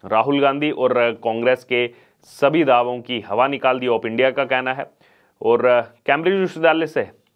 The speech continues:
संबंध जीसस कॉलेज की प्रवक्ता ने एक मार्च को ऑफ इंडिया के सवालों के लिखित में,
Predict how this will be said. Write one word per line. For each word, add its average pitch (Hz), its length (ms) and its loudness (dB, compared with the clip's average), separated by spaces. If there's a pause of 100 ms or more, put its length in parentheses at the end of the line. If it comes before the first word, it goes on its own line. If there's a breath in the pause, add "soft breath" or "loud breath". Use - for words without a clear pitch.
(100)
संबंध 139 560 -2 (100)
जीसस 120 400 -6
कॉलेज 131 360 0
की 131 200 -4 (340 soft breath)
प्रवक्ता 123 400 0
ने 104 120 -8 (120)
एक 139 200 -2
मार्च 135 320 -2
को 135 240 -2
ऑफ 107 120 -4
इंडिया 123 220 0
के 123 180 -2
सवालों 120 380 0
के 127 180 0
लिखित 127 540 -2
में, 95 160 -14